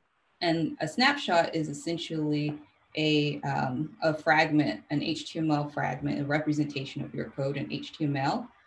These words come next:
That's a, a snapshot in time of what your code looked like when you ran that test. So in this line ten, what we're saying is we're expecting to, um, have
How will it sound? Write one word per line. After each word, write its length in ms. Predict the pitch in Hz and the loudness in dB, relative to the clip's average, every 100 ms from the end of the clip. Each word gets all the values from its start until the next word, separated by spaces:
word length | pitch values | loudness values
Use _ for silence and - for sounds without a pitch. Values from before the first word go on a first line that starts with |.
| _ - | _ 0
That's 280 | 156 151 - | 6 6 4
a, 360 | 147 143 139 143 - | 0 2 0 -6 -6
a 120 | 143 135 | -2 -2
snapshot 500 | - 165 - 151 143 | 0 -2 0 -2 0
in 100 | 143 | 0
time 360 | - 143 135 | 0 0 0
of 140 | - 127 | -4 -2
what 220 | 131 - | -2 -2
your 160 | 139 - | -4 -4
code 300 | 151 139 131 | -4 -4 -4
looked 220 | - - | -8 -6
like 160 | 135 - | -6 -2
when 260 | 147 185 | 0 0
you 200 | 185 165 | 0 -2
ran 260 | 143 139 139 | -2 -2 -2
that 200 | - - | -6 -6
test. 380 | - - - - _ _ _ - | -2 -2 -2 -12 _ _ _ 0
So 140 | 165 | 4
in 120 | 156 | 6
this 200 | 170 175 | 4 2
line 260 | 165 156 156 | 2 2 2
ten, 240 | - 165 | 2 0
what 120 | 156 | 0
we're 100 | 147 | -2
saying 260 | 147 156 147 | 0 4 6
is 160 | 143 147 | 4 4
we're 140 | 208 | 2
expecting 840 | - - 165 165 - 170 165 160 - _ - | 2 2 2 2 2 2 2 0 -4 _ -18
to, 580 | - 170 156 151 147 143 151 | -4 2 4 6 4 2 2
um, 400 | 147 139 139 143 | 2 4 2 -2
have 440 | - 143 143 - | 0 2 2 -2